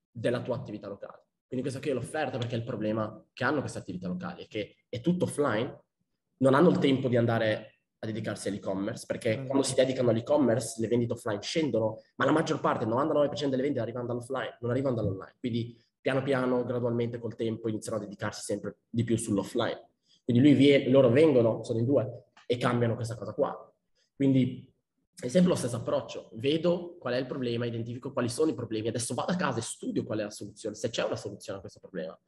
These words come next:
Speaker 1: Ma se c'è la soluzione è venduta, è un'offerta potente. Quindi
Speaker 2: Esatto, soprattutto se sei diverso da tutti.
Speaker 1: Esattamente.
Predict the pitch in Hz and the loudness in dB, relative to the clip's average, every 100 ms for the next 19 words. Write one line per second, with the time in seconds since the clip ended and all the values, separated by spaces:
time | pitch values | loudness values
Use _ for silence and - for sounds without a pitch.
0 | _ - 117 120 - 123 170 156 175 - | _ -10 -6 -4 -2 -2 0 -2 -2 0
1 | 180 143 104 110 120 113 - _ _ _ | 2 2 0 -4 -4 -8 -14 _ _ _
2 | - 123 120 110 90 90 - 87 - - | -6 -6 -4 -6 -8 -10 -12 -12 -16 -20
3 | _ _ _ _ _ _ - 196 175 123 | _ _ _ _ _ _ -20 -8 -2 0
4 | 127 127 135 139 147 143 143 143 139 143 | 0 -2 -6 -2 -2 -2 -2 -2 0 0
5 | 135 139 131 131 131 120 - _ _ _ | 0 -4 -4 -6 -10 -12 -12 _ _ _
6 | _ _ _ _ 120 139 147 147 104 90 | _ _ _ _ -4 -2 0 -2 -2 -6